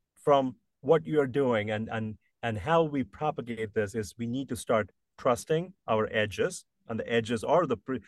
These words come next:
care providers. For us, the joy of practicing medicine is that love. You know, that's why a doctor became a doctor, a physician became a physician, and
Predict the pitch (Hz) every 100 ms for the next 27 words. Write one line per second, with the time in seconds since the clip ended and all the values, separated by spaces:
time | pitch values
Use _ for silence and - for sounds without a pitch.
0 | - - 143 120 117 101 92 90 90 _
1 | - - 151 196 160 - _ - 135 117
2 | 180 170 156 165 147 139 139 139 208 180
3 | - 98 90 90 _ - 196 185 104 -
4 | 131 151 220 233 - _ _ - 123 131
5 | 156 160 170 165 156 - - 131 120 147
6 | 165 160 139 131 143 127 110 135 143 -
7 | 117 - 143 156 127 127 123 107 - 135
8 | 135 - 117 104 - - - 123 117 113